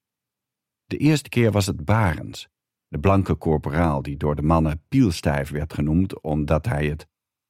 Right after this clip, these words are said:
als hij dronken was, leuk vond om zijn erectie te laten zien.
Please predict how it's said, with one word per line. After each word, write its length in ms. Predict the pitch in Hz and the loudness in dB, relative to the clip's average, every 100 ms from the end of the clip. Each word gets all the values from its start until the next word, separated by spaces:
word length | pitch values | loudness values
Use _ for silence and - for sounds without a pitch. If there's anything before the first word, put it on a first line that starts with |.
| _ | _
als 200 | 76 76 | -4 0
hij 120 | 80 | 0
dronken 380 | 76 78 95 80 | 2 2 2 2
was, 280 | 80 82 - _ _ _ _ | 0 -2 -6 _ _ _ _
leuk 400 | 73 98 110 104 | -2 2 2 0
vond 420 | - 90 80 - | 0 0 0 -2
om 180 | 80 73 | -2 0
zijn 200 | 73 76 | 0 0
erectie 600 | - 73 78 - - 69 | -2 -2 -2 -4 -8 -8
te 120 | 76 | -8
laten 280 | 69 71 101 | -8 -8 -6
zien. 340 | 80 69 67 | -4 -4 -6